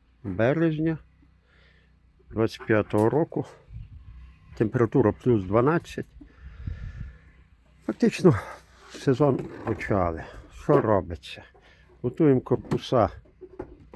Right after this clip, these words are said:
Чистяться рамки, Міша чистить рамки, повністю готуємо корпуса під, під засів потім.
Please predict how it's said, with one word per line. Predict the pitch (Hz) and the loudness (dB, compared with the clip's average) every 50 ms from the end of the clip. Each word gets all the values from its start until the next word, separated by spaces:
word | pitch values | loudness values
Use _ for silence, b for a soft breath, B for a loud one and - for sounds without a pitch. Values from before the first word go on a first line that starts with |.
| - - - - - | -18 -18 -18 -12 -4
Чистяться | - 147 135 - - 127 104 - - 117 | 0 0 0 0 0 -2 0 0 2 2
рамки, | 110 120 156 175 160 - - 135 123 | 2 2 2 0 -2 -2 0 0 0
Міша | 127 135 127 - - | 0 0 -2 -4 -6
чистить | - - - 120 - - - - - | -6 -6 -6 -6 -6 -6 -10 -8 -4
рамки, | - 135 151 156 - - 139 | -2 -2 -2 -2 -4 -6 -6
повністю | - - 139 135 127 127 117 113 - - - 104 | -4 0 2 4 4 4 2 0 -2 -2 -2 -2
готуємо | 101 107 - - 139 127 113 104 | -2 -2 -2 0 0 2 0 0
корпуса | - - 110 - - - 113 - - - 143 143 131 - - - | 0 -2 -4 -4 -4 -4 -6 -4 0 2 2 2 2 0 -4 -4
під, | 131 123 120 - - - - - _ b b b b b b b b b b b b _ _ _ _ _ _ - - - - - - - - - - - - - - - - - - - - - | -4 -4 -4 -6 -12 -18 -20 -20 _ b b b b b b b b b b b b _ _ _ _ _ _ -20 -20 -20 -20 -20 -20 -20 -20 -20 -20 -18 -18 -18 -18 -18 -20 -20 -20 -14 -6 -2
під | 196 202 165 139 | -2 0 -2 -2
засів | - 135 160 123 - - - 143 120 104 87 - | 0 2 2 2 2 2 4 6 6 6 6 2
потім. | - 127 120 107 - - 104 85 | -2 -2 -2 -2 -2 -6 -8 -8